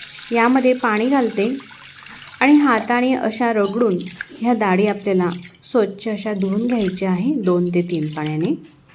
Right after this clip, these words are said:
डाळी ह्या टिकवण्यासाठी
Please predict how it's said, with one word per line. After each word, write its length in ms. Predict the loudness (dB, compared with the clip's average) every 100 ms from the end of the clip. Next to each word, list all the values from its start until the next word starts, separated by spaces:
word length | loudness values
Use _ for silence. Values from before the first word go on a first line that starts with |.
| _ _ _ _ _ -20 -20 _ -10
डाळी 400 | 0 2 4 6
ह्या 180 | 6 4
टिकवण्यासाठी 1000 | 2 0 0 2 0 0 -2 -2 -2 -2